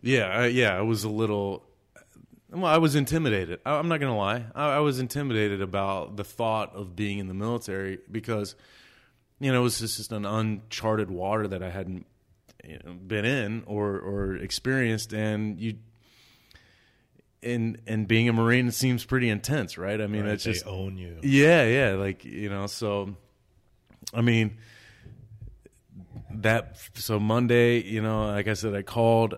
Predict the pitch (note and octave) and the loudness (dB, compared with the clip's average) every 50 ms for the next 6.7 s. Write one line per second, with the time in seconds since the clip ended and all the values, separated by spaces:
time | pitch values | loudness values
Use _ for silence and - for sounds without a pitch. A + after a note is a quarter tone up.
0 | - - F#2 F#2+ F#2 F2+ G#2+ G#2+ G#2+ G#2+ G#2+ G2 - A2 G#2+ G#2+ G#2+ G#2+ G#2+ G#2 | -10 -10 -10 -10 -6 -2 -2 0 0 0 -2 -2 -2 -2 0 0 0 0 0 -2
1 | F2+ D2 F2+ F#2+ G2 G2 G2 G2 G2 G2 F#2+ F2 E2 G2 F#2 - - A#2 A#2 A#2 | -4 -8 -8 -6 -4 -2 -2 -2 -2 -2 -4 -6 -8 -10 -10 -6 -4 -2 0 2
2 | A#2 A2+ G#2 - - - - - - _ _ _ F#2+ F#2+ F2+ G2+ G2+ - - - | 2 0 0 -2 -6 -8 -10 -12 -14 _ _ _ -12 -8 -6 -6 -6 -6 -4 0
3 | B2+ A#2+ A#2 A2+ A2 G2 G#2+ - A#2 A2 A2 G#2 G#2 G2 G2 F#2+ G#2 A#2 A#2 A#2 | 0 2 2 2 0 -2 -2 -4 -4 -4 -2 -2 -4 -4 -4 -4 -2 -2 0 0
4 | A#2 A#2 G#2+ - - G2 F#2 F2+ - A#2 G#2+ - G#2+ F#2+ F#2+ G2 G#2 A2 A2+ A#2 | 0 0 -2 -4 -6 -6 -8 -8 -6 -8 -6 -6 -6 -6 -4 -4 -2 0 0 0
5 | A#2 A2 G#2 A2 A2 A2 A2 A2 G#2 G2 F#2 F2 E2+ G2 F#2+ F2+ G2 G2 F#2+ G2 | 0 -2 -2 -2 0 0 0 0 -2 -4 -6 -6 -6 -8 -8 -4 -4 -2 0 0
6 | G#2 G#2+ F#2 F#2 - - - A#2 A#2 A#2 A2+ A2+ - - | -2 -2 -2 -4 -8 -6 -4 0 0 0 0 0 -4 -12